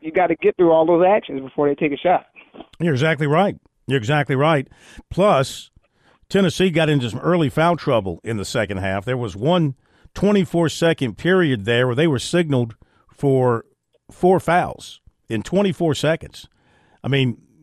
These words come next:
Speaker 2: it, it led to fans throwing things on the court,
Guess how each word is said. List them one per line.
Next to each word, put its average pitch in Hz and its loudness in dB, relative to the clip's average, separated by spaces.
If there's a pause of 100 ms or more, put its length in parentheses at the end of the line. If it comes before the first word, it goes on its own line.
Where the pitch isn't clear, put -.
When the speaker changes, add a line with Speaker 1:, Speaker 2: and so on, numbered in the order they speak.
(240)
Speaker 2:
it, 113 -12
it 139 -4
led 156 0
to 127 -4
fans 165 0
throwing 165 2
things 135 -2
on 131 0
the 87 -8
court, - -2